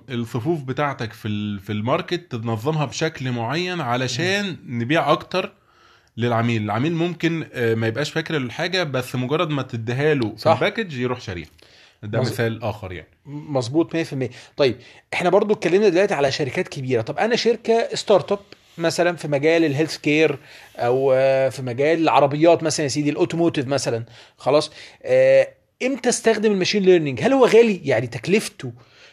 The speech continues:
Speaker 2: آه، هل لازم شركات ضخمه هي اللي تستخدم ماشين ليرنينج، ولا ممكن ابتدي اخد تطبيقات معينه يكون سعرها مناسب ابدا بيها؟
Speaker 1: بص، ال-، البيانات دلوقتي بقت متوفرة على مستوى الناس كلها، أي حد يقدر يعرف يجيب بيانات، يعرف يجيب بيانات من على
Speaker 2: مم.
Speaker 1: تويتر، من على الفيسبوك، من على جوجل، من على أي مكان،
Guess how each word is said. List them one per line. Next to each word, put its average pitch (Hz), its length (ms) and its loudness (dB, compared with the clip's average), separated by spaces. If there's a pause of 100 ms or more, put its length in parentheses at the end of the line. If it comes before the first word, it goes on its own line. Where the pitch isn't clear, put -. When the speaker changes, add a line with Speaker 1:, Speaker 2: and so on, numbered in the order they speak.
(160)
Speaker 2:
آه، 135 160 0
هل 208 200 2
لازم 220 240 6
شركات 160 440 -2
ضخمه 151 420 0
هي 156 40 -2
اللي 180 120 0
تستخدم 180 300 -2
ماشين 156 240 -4
ليرنينج، 190 260 2 (280)
ولا 156 140 2
ممكن 226 200 0
ابتدي 240 320 -2
اخد 226 220 -4
تطبيقات 170 480 -2
معينه 175 500 0 (180)
يكون 185 240 -8
سعرها 185 400 2
مناسب 202 420 0 (100)
ابدا 170 220 0
بيها؟ 143 300 -4 (300)
Speaker 1:
بص، 139 240 -8
ال-، 120 260 -6
البيانات 113 480 -2
دلوقتي 135 640 -6 (160)
بقت 104 260 -8
متوفرة 110 520 -8
على 113 220 -4
مستوى 98 320 -10
الناس 101 240 -12
كلها، 78 240 -20 (180)
أي 127 140 -6
حد 123 200 -10
يقدر 113 240 -6
يعرف 104 220 -10
يجيب 98 300 -12
بيانات، 85 460 -14
يعرف 117 320 -8
يجيب 101 240 -10
بيانات 101 380 -10
من 92 60 -12
على 107 160 -6
Speaker 2:
مم. 127 80 -6
Speaker 1:
تويتر، 101 280 -8
من 90 120 -12
على 85 100 -12
الفيسبوك، 95 540 -12
من 90 120 -12
على 87 240 -12
جوجل، 95 320 -10
من 90 120 -12
على 90 180 -8
أي 120 160 -6
مكان، 120 380 -8